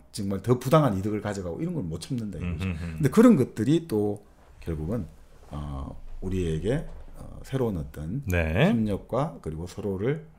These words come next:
Speaker 1: 그,
Speaker 2: 음.
Speaker 1: 인정해주는 이런 문명을 가는데 큰 이제 힘이 되었다.
Speaker 2: 네.
Speaker 1: 이제 이렇게 보는 거죠.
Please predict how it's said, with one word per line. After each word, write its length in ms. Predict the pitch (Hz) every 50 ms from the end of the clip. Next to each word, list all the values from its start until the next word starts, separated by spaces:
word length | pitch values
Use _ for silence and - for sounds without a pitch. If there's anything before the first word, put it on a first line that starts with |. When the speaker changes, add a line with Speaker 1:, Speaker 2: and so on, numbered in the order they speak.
| - - -
Speaker 1:
그, 60 | 80
Speaker 2:
음. 220 | 78 65 69 71 69
Speaker 1:
인정해주는 520 | 139 139 139 127 107 90 - 92 80 71 67 - - - - -
이런 220 | 90 90 85 80 80 -
문명을 400 | - 101 110 113 113 104 90 - - -
가는데 480 | - - 101 104 98 92 90 117 143 - - - -
큰 280 | - - 127 113 107 95
이제 100 | 87 82
힘이 200 | 78 - 170 143
되었다. 360 | 139 151 123 - - - - - - -
Speaker 2:
네. 220 | 92 92 87 82 80
Speaker 1:
이제 120 | 87 127 180
이렇게 200 | 214 226 - -
보는 240 | 101 113 135 139
거죠. 560 | 113 82 71 - - 71 71 80 98 135 143